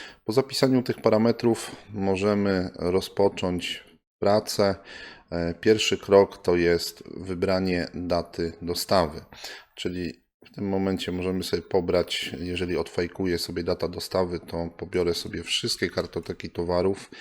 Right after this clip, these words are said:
e, z wszystkich dostaw, jakie były i zobaczę tutaj wszystkie dostawy. Natomiast my zazwyczaj opieramy się na tym, że chcemy dokonać sobie kalkulacji ceny na podstawie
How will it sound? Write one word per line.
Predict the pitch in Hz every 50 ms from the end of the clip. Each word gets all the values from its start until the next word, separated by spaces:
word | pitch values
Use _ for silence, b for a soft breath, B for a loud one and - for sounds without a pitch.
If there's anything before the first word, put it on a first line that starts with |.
| B B B B B _
e, | 101 98 87 85 85 85 85 82
z | - -
wszystkich | - - - - 110 - - - 104 92 90 87
dostaw, | 85 95 98 - - - 87 - -
jakie | - 78 - - 85
były | 82 82 85 76 78 82 87 95 98 -
i | 78 82
zobaczę | 95 90 87 92 90 - -
tutaj | 78 - - - - 82 82 85 82 85 85
wszystkie | - - 85 - - - 87
dostawy. | 82 85 85 - - - 80 73 67 67 69 B B B B B B B B B
Natomiast | - - - 113 113 110 104
my | 110 110 110 107 107
zazwyczaj | 104 110 104 107 113 110 - 104 101
opieramy | 101 98 - 104 104 107 107 107 104
się | - - 101
na | 95 95 95
tym, | - - 101 95 90
że | 90 90 92 87 90 87 85 - _ _ _ _ _ _ _ _ _ _ _ _ _ _ _ - -
chcemy | - - - 95 90 92
dokonać | 80 82 - - 92 90 87 -
sobie | - 87 90 87
kalkulacji | - 90 87 - - 95 92 92 90 - - 90 -
ceny | - - 95 90 90
na | 87 85 82
podstawie | - - - - - - 87 82 82 85 82